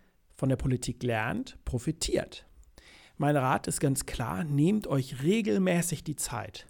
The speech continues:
und überprüft die gesamte Positionierung.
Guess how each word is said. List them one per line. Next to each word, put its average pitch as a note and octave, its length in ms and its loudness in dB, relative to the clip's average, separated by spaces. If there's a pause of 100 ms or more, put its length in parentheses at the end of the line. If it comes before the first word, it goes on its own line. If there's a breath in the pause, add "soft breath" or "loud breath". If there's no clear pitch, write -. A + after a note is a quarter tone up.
(400 loud breath)
und D#3+ 100 4
überprüft F#3+ 1000 4
die C3 100 -2
gesamte D3+ 880 0 (220)
Positionierung. A#2+ 1040 0